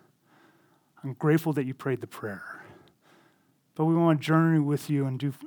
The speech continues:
do more. That's why we have our care groups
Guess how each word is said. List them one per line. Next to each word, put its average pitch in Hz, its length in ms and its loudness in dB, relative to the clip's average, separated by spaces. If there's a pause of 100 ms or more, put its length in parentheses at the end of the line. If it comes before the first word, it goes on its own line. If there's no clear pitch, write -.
do 147 140 0
more. 135 560 -2 (720)
That's 143 200 -6
why 139 100 2
we 139 140 0
have 143 100 2
our 143 80 2
care 147 240 -2
groups 127 600 -4